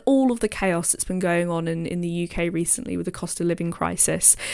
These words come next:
Even things like, I want to be able to get in my car, I want to go to Europe with my partner and the dog, and we want to travel around, and we don't want to have to worry about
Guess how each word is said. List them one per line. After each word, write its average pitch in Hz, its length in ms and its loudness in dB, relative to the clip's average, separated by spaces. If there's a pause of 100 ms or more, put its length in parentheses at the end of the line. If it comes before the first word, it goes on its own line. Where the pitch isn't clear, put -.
(340)
Even 262 380 6
things 220 300 4
like, 190 340 0
I 214 60 6
want 202 120 6
to 208 60 2
be 202 80 4
able 185 80 6
to - 80 -8
get 202 160 6
in 208 60 4
my 190 120 4
car, 175 480 2
I 196 60 4
want 190 140 2
to 180 40 2
go 185 140 2
to - 120 -4
Europe 208 400 6
with 180 120 -2
my 180 80 2
partner 196 400 6
and 175 100 -4
the 170 60 -2
dog, 170 480 4
and 175 240 2
we 196 120 8
want 185 140 4
to 180 60 0
travel 202 340 2
around, 190 420 4
and 175 80 2
we 180 60 0
don't 214 140 4
want 214 80 -2
to 202 60 -6
have - 40 -12
to 202 80 0
worry 196 340 8
about 185 320 2